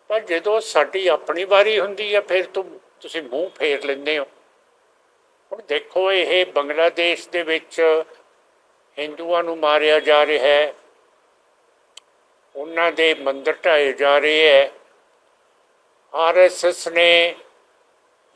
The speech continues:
ਯੂ ਐਨ ਨੂੰ ਲਿਖਿਆ ਕਿ ਸਾਡੇ ਹਿੰਦੂਆਂ ਦਾ ਨੁਕਸਾਨ ਹੋ ਰਿਹਾ ਹੈ, ਔਰ ਮੋਦੀ ਕਹਿ ਰਿਹਾ ਕਿ ਹਿੰਦੂਆਂ ਨੂੰ ਮਾਰਿਆ ਜਾ ਰਿਹਾ ਹੈ।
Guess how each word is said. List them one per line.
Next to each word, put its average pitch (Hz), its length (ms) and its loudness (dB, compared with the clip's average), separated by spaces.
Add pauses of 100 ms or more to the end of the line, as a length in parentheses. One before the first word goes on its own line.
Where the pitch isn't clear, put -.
ਯੂ 165 260 0
ਐਨ 185 140 6
ਨੂੰ 185 280 -4
ਲਿਖਿਆ 175 400 2
ਕਿ 170 240 -8
ਸਾਡੇ 160 480 0
ਹਿੰਦੂਆਂ 147 480 -6
ਦਾ 156 120 -2
ਨੁਕਸਾਨ 147 580 -2
ਹੋ 143 260 -2
ਰਿਹਾ 156 220 2
ਹੈ, 143 160 0 (1700)
ਔਰ 156 480 4 (2750)
ਮੋਦੀ 170 400 -2
ਕਹਿ 180 280 6
ਰਿਹਾ 185 240 6
ਕਿ 185 260 -2
ਹਿੰਦੂਆਂ 160 500 -2
ਨੂੰ 175 120 -6
ਮਾਰਿਆ 156 380 2
ਜਾ 156 260 0
ਰਿਹਾ 151 240 -2
ਹੈ। - 60 -16